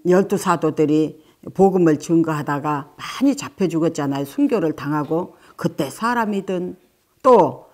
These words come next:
적그리스도 시대 때 순교를 당했던 사람이든 그때 예수님께서, 어, 공중재림 하시게 되면은 그때 같이 다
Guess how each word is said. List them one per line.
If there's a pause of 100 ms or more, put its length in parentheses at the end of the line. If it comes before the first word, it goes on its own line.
적그리스도
시대
때
순교를
당했던
사람이든 (300)
그때 (200)
예수님께서, (420)
어,
공중재림
하시게
되면은 (460)
그때
같이
다